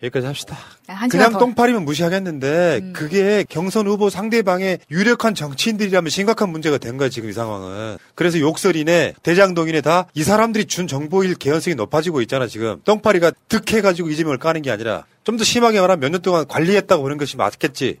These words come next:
Speaker 2: 아휴, 언제 하실 건데? 오늘 아홉 시 하나요?
Speaker 1: <laughs> 정보가 무르익고 크로스체크를 해봐야 될 거 아니야?
Speaker 2: 아, 정말 현기증 나요.
Speaker 1: 여기까지.
Speaker 2: 참을 수 없어.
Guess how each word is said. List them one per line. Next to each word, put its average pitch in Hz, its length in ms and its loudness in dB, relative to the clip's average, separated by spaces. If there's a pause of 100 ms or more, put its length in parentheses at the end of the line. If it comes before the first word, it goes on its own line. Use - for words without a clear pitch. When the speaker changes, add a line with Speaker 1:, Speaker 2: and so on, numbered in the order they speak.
Speaker 2:
아휴, 220 100 -16 (920)
언제 208 220 -4
하실 226 200 -2
건데? 185 260 -10
오늘 185 220 -10
아홉 180 200 -8
시 - 120 -14
하나요? 190 360 -14 (460)
Speaker 1:
<laughs> - 420 -18
정보가 160 280 -2
무르익고 139 580 -4
크로스체크를 202 560 -2
해봐야 180 200 2
될 185 100 0
거 190 100 2
아니야? 196 280 4 (400)
Speaker 2:
아, 247 220 -8
정말 202 320 -14
현기증 233 420 -8
나요. 107 140 -6
Speaker 1:
여기까지. - 380 -8
Speaker 2:
참을 - 240 2
수 - 100 4
없어. 196 300 -2